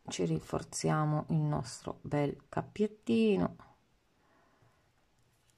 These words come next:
tiriamo bene il filo, passiamo la otto zero e la perla, ci mettiamo nell'angolino una undici zero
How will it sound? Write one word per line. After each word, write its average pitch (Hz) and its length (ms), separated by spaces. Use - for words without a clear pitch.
tiriamo 143 480
bene - 260
il - 100
filo, 311 600
passiamo 143 760
la 147 220
otto 139 380
zero 127 720
e 127 200
la 160 140
perla, 233 800
ci - 220
mettiamo 147 880
nell'angolino 151 1040
una 135 320
undici 147 560
zero 220 500